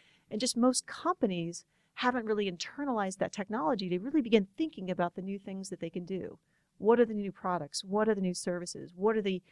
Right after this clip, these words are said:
innovations in customer experience that we can drive? And if we fast forward today and we look at some of the examples of, you know, there's a lot of companies that are really knocking it out of the park today.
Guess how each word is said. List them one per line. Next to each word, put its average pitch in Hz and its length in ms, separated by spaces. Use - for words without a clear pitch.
innovations 196 720
in 180 80
customer 190 420
experience 180 600
that - 120
we 165 100
can 170 140
drive? 165 420
And 208 120
if 220 100
we 247 80
fast 247 420
forward 262 320
today 202 380
and 185 100
we 175 100
look 190 140
at 202 80
some 190 120
of 185 80
the 180 40
examples 185 440
of, 175 80
you 175 140
know, 156 160
there's 196 160
a 202 40
lot 208 220
of 208 80
companies 175 380
that 185 100
are 180 60
really 180 160
knocking 175 320
it 170 80
out 165 120
of 165 60
the - 80
park - 320
today. 170 400